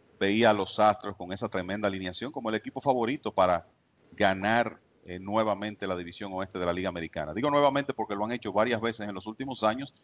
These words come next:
porque en el dos mil veinte, en la temporada recortada, fueron los Atléticos los que dominaron. Y hay que decir que Anaheim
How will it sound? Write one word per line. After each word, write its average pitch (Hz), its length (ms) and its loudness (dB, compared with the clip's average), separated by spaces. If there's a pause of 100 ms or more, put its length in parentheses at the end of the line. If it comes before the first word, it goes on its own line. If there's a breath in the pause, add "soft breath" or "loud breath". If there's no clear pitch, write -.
(320 soft breath)
porque 151 440 2
en 104 140 -2
el 101 120 0
dos 95 140 -4
mil 110 220 -6
veinte, 107 420 -2
en 95 60 -8
la 92 100 2
temporada 92 560 4
recortada, 98 480 0
fueron 98 300 -4
los 90 140 -2
Atléticos 90 680 -6 (500)
los 92 420 -2
que 98 100 -2
dominaron. 98 640 2
Y 120 60 2
hay 151 100 2
que 185 120 -2
decir 175 320 -4
que 151 120 0
Anaheim 135 600 -2